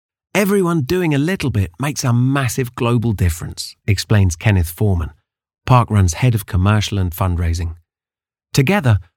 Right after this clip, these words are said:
all the volunteers around the world donate an incredible thirty-eight thousand five hundred hours of their time each week,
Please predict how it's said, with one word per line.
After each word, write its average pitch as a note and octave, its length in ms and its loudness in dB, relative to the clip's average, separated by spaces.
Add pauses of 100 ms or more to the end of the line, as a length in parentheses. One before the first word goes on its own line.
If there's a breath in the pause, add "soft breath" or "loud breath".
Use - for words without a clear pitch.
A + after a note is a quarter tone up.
(200)
all G3 220 2
the F#3+ 80 0
volunteers C#3 540 0
around B2+ 320 2
the A#2 80 0
world G2+ 340 0
donate D3+ 460 -2
an D#3 100 -2
incredible E3 640 -4
thirty-eight G3 760 -4 (100)
thousand D3+ 500 -4
five F3+ 440 -2
hundred D#3+ 440 -6
hours A2 380 2
of F#2 120 -4
their G#2 180 -2
time F2+ 400 -2 (100)
each C3 440 -6
week, G#2 400 -2